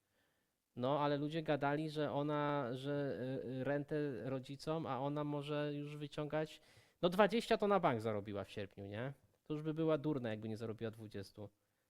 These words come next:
z AdSense. Ale też możliwe, że powyżej trzydziestu.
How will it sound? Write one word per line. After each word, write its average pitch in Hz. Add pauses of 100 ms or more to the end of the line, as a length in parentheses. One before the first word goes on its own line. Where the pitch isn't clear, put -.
(100)
z 117
AdSense. 101 (1160)
Ale 123
też -
możliwe, 147
że 143
powyżej 139
trzydziestu. 104